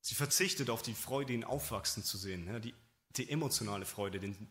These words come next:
emotionalen Support, den sie bekommen würde. Sie verzichtet auf die finanzielle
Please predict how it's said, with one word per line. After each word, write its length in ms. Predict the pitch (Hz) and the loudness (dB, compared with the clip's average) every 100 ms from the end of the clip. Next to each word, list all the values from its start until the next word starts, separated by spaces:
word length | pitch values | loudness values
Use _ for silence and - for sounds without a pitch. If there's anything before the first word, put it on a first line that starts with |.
| - | -6
emotionalen 560 | 135 131 - 120 117 | -2 0 0 0 0
Support, 400 | 110 107 151 151 | -2 -2 -2 0
den 120 | 117 101 | -2 -4
sie 100 | 95 | -4
bekommen 400 | 92 104 95 92 | -6 -4 -4 -4
würde. 240 | 90 87 - - _ _ _ _ | -6 -8 -12 -20 _ _ _ _
Sie 160 | - 127 | 0 2
verzichtet 600 | - 135 - 190 - 139 | 4 4 4 4 2 0
auf 160 | 123 - | 0 0
die 240 | 120 110 - - | 0 -2 -6 -4
finanzielle 840 | - 170 160 131 147 143 139 127 | 2 4 6 6 6 6 6 4